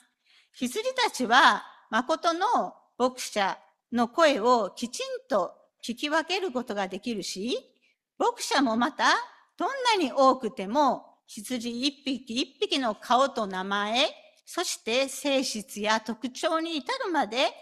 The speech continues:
よく知っているということです。この春、子供さんを保育所にあず-、預け始められた家庭も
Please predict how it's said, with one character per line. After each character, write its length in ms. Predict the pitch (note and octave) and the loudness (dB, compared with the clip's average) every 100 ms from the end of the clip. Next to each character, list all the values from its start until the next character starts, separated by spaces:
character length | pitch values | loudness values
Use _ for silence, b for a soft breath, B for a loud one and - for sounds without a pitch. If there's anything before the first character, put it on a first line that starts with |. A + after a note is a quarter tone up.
| B B | B B
よ 180 | C#4 A#4+ | -2 -2
く 220 | - B3 | -2 -8
知 380 | - - - _ | -6 -6 -8 _
っ 40 | - | -6
て 220 | E4 D#4 | -4 0
い 40 | |
る 80 | G#4 C5 - - | 2 2 0 -6
と 100 | G3 | -4
い 100 | F#3 | -4
う 40 | |
こ 140 | F#3 F3+ | -6 -8
と 120 | F3+ | -8
で 140 | E3 | -10
す。 180 | F3+ - _ _ _ _ _ _ _ _ _ _ _ _ _ _ _ _ _ | -14 -16 _ _ _ _ _ _ _ _ _ _ _ _ _ _ _ _ _
こ 120 | C#4+ | 0
の 120 | E4 | 2
春、 480 | E4 F#4 G#3+ A#3+ D#4 - | 2 2 2 0 -2 0
子 120 | C4+ | 2
供 200 | C4 C#4 | 2 2
さ 240 | C#4 B3+ | 2 2
ん 140 | B3 B3 | 2 6
を 260 | C#4+ F4 B B B _ | 6 6 B B B _
保 160 | B3 C4 | 0 0
育 180 | C4 | -2
所 220 | C4+ B3 G#3+ | -6 -4 -4
に 320 | A#3 D4 F4 | -2 -2 -4
あ 160 | - A#3+ | -8 -8
ず-、 140 | - | -8
預 280 | A3 A3 B3 | -8 -8 -6
け 80 | B3+ | -6
始 260 | A#3 C4 B3+ | -4 -4 -2
め 140 | C#4+ | 0
ら 100 | D#4 | 0
れ 140 | F#4 | 0
た 100 | D4 | -2
家 420 | - A#3 A3+ A3 G#3 | -2 -4 -4 -4 -2
庭 20 | |
も 340 | B3 D#4+ G4+ | 4 4 4